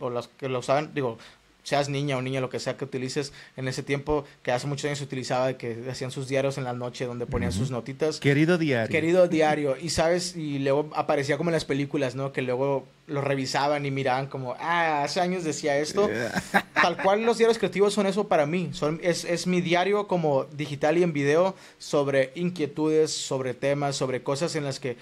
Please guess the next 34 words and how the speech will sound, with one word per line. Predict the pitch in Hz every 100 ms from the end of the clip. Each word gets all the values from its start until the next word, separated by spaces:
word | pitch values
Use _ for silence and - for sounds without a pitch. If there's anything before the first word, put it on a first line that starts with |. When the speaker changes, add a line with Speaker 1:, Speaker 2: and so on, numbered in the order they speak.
| - -
Speaker 1:
me | 139 131
gusta | 127 131 135 139 -
como | - 135 131
dar | 139 156
mi | 156
punto | 156 170 180
de | 151
vista. | 147 165 202 190 165
Y |
como | 143 143 131
siempre | 143 143 151
lo | 139
he |
dicho, | 147 143 156
como | - 131 117
que |
en | 117
todos | 139
los | 147
diarios | 139 143
creativos | 139 131 139 143 143
es | 143 - - _
mi | 143 151
palabra | 143 135 143 156
nunca | 151 156 165
ha |
sido | 160 165 147
ley | 139 147 170
ni, | 156 131
ni | 131 135
va | 127
a | 135
ser | 151 135
ley. | 135 165